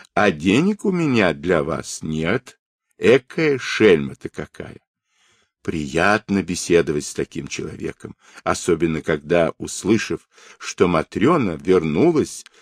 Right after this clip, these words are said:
сбегаешь на кухню, сказав, что идёшь в свою спальню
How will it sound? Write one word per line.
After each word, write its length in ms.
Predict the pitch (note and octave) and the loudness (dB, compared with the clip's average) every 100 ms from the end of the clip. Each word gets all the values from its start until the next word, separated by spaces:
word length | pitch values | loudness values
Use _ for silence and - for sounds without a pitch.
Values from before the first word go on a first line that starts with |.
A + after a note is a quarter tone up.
| - | -16
сбегаешь 720 | E2+ D#2 D#2+ A2 G2+ F#2+ F2+ | -12 0 4 6 6 2 0
на 160 | F2+ E2 | -2 -4
кухню, 560 | - D3+ G3+ - G#2 | 0 0 0 -2 -6
сказав, 640 | F2 - F#2+ F2 F2+ F2+ - | -6 -4 -2 0 2 2 0
что 340 | - - E2+ - | -10 -2 0 0
идёшь 540 | F2+ C#2 G2+ F#2 - | -8 2 6 6 2
в 80 | - | -12
свою 400 | - G#2 F#2+ E2+ | -6 -2 -2 -4
спальню 680 | - - C3 A2+ D2+ C#2+ | -10 0 2 2 0 -6